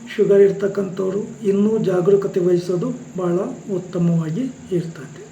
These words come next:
ಹಾಗೆ ನಿಮ್ಮ ರಾಶಿಗೆ ಗುರುಬಲ ಇಲ್ಲದೇ ಇರುವ ಕಾರಣ ವಿಶೇಷವಾಗಿ ಹಣಕಾಸಿಗೆ ಸಂಬಂಧಪಟ್ಟ ಸಮಸ್ಯೆಗಳು ಕಂಡುಬರ್ತದೆ. ವಿದ್ಯಾರ್ಥಿಗಳಿಗೆ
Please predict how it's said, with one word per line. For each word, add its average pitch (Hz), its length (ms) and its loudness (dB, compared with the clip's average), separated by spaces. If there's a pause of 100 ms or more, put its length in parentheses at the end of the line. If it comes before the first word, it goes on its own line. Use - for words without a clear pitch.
(680)
ಹಾಗೆ 175 300 2 (600)
ನಿಮ್ಮ 185 200 -2 (540)
ರಾಶಿಗೆ 196 460 6 (120)
ಗುರುಬಲ 196 420 6 (340)
ಇಲ್ಲದೇ 190 460 4
ಇರುವ 175 240 4 (140)
ಕಾರಣ 170 300 0 (840)
ವಿಶೇಷವಾಗಿ 202 840 4 (300)
ಹಣಕಾಸಿಗೆ 196 640 2
ಸಂಬಂಧಪಟ್ಟ 180 680 -2 (300)
ಸಮಸ್ಯೆಗಳು 175 600 2 (120)
ಕಂಡುಬರ್ತದೆ. 170 600 -2 (600)
ವಿದ್ಯಾರ್ಥಿಗಳಿಗೆ 196 1000 2